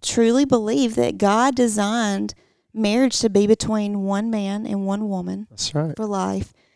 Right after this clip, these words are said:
Speaker 1: And even our physical design was put together with that intention.
Speaker 2: Mm-hmm.
Speaker 1: Um, it's, um, he, he designed women.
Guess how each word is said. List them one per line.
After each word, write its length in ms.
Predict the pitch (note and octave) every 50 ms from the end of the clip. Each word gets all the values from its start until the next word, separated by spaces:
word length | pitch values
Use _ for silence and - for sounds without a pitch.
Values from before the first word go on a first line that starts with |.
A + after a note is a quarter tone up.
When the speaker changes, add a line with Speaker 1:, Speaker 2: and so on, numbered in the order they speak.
| _ _ _ _ _ -
Speaker 1:
And 180 | - A3 G#3+ -
even 380 | - A3+ A#3 B3 C4 D4 C#4
our 240 | - - A#3 A3+ A3
physical 540 | A3 - - A3 A3 G#3+ A3+ B3 - B3+ A#3+
design 760 | A#3 B3 A3+ G#3 G#3 F#3 F3+ F3+ F3 F3 F3+ F#3 F#3+ F#3+ G#3 - _
was 140 | - G3 F#3+ -
put 180 | - - -
together 460 | - G#3 F3+ F#3+ F#3 F#3+ F#3 F3+ F3
with 220 | E3+ F3 F3 - -
that 220 | - E3+ E3+ - -
intention. 720 | - F3 F3 - - G3 F#3+ F3+ - - - - G#3 G3 _ -
Speaker 2:
Mm-hmm. 400 | A#2+ A#2+ A#2 G#2 A2 A#2+ A#2+ -
Speaker 1:
Um, 240 | F#3+ F#3 F3+ F3+ -
it's, 420 | - F3+ F#3 - - - - - - - -
um, 460 | - - G#3 - G2+ G2 - - F#3 _ _ _ _ _ _ _ _ _ _ - -
he, 420 | F#3+ G#3+ G#3+ G#3+ G#3 G3+ G3 - - -
he 160 | - G3 G3+
designed 640 | G3 G3+ G3 F#3 - F#3+ F#3 F#3 F#3 F#3+ F#3 F3+ - - _ _ _ -
women. 520 | - F3 F3 F#3+ G3+ A3 A#3+ C4+ C#4 -